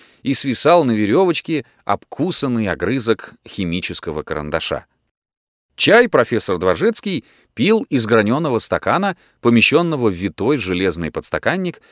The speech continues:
с подозрительной надписью «Министерство путей сообщения», а по краю блюдца, в которое Евгений Леонидович не слишком щедрой рукой отсыпал жесткие пряники,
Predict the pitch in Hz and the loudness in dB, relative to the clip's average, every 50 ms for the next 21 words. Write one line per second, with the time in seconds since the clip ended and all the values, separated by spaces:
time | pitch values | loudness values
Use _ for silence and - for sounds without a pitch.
0 | _ _ _ _ - - 120 120 110 113 110 98 135 135 120 - 123 104 98 98 | _ _ _ _ -8 -2 0 2 4 4 2 4 0 -2 0 0 -2 -2 -2 -4
1 | 92 92 110 139 151 _ - 135 - - 131 135 127 113 - _ _ _ - 92 | -4 -4 -4 -6 -6 _ -10 -8 -8 -6 -6 -6 -6 -6 -10 _ _ _ -6 -2
2 | 104 110 104 95 87 - - - 127 131 113 - - 123 123 120 110 - - 95 | 0 0 0 -2 -4 -6 -4 -2 -2 -2 -4 -6 -6 -4 -4 -4 -4 -6 -10 -10
3 | 80 - 110 104 101 - - 127 123 127 - - - 156 104 73 64 65 - 98 | -6 -4 -4 -4 -2 -4 -6 -8 -8 -8 -6 -4 -4 -2 -4 -4 -8 -12 -16 -18
4 | - _ _ _ - - - - 80 80 73 69 - _ - 92 87 - 90 87 | -20 _ _ _ -20 -18 -6 -2 -2 0 0 -2 -4 _ -4 -4 0 2 2 2
5 | 87 85 82 76 110 165 - 87 - - 80 71 - - 80 - 87 80 80 78 | 2 0 0 -2 -2 -2 -2 -2 -4 -6 -8 -6 -4 -4 -4 -2 -2 -2 -2 -4
6 | 76 76 80 80 80 85 82 78 76 73 71 80 80 80 78 76 73 73 71 71 | -4 -4 -6 -6 -4 -6 -6 -4 -4 -4 -2 -2 -2 -2 -4 -8 -8 -10 -10 -10
7 | - - _ _ _ _ _ - 180 156 - - 131 120 107 - - - 82 76 | -12 -14 _ _ _ _ _ -6 -4 -2 -2 0 0 0 0 0 -2 -6 -8 -6
8 | - - 90 80 73 71 71 71 76 76 - - 78 73 69 71 - - 82 - | -2 -2 -2 -2 -2 -4 -4 -4 -4 -4 -2 -2 -2 -2 -4 -6 -8 -10 -8 -6
9 | - - 90 80 - - 69 65 65 71 78 80 73 - - - 76 71 71 104 | -6 -6 -6 -6 -6 -6 -8 -8 -8 -6 -4 -4 -4 -4 -8 -10 -10 -8 -2 0
10 | 135 185 226 226 220 - - 214 190 - | 2 2 4 2 0 -2 -2 -6 -6 -6